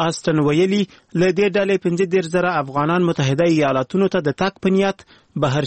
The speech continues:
شوي چې یا په امریکا او یا له امریکا بهر د امریکایي ځواکونو په اډو کې میشت دي. د امریکا د دفاع وزیر ویلي،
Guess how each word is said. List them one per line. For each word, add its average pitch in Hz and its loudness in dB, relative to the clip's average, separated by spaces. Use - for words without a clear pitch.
شوي 208 0
چې 208 2
یا 196 0
په 170 -2
امریکا 147 -2
او 165 2
یا 190 2
له 185 0
امریکا 156 -2
بهر 170 -2
د - 0
امریکایي 156 0
ځواکونو 170 0
په 175 -2
اډو 156 2
کې 123 -4
میشت 123 -2
دي. 143 2
د 147 -2
امریکا 139 -2
د 147 0
دفاع 151 -2
وزیر 135 0
ویلي، 180 0